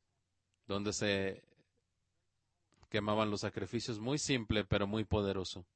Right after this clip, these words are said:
Dios no quiere nada más en el templo más que Él, tú y el servicio a Él. Lo que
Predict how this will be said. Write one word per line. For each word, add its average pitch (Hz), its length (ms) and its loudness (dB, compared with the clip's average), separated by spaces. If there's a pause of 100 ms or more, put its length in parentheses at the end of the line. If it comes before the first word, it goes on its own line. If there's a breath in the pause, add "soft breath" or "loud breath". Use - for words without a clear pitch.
(1400 soft breath)
Dios 107 360 4
no 113 140 0
quiere 117 240 4
nada 117 280 6
más 120 220 2
en 123 80 0
el 113 140 0
templo 117 260 2
más 107 220 0
que 95 200 0 (2000)
Él, 139 340 4 (240)
tú 139 380 4
y 110 140 2
el 95 100 -2
servicio 98 500 -4
a 92 140 2
Él. 78 160 -8 (3250)
Lo 104 180 4
que 101 360 2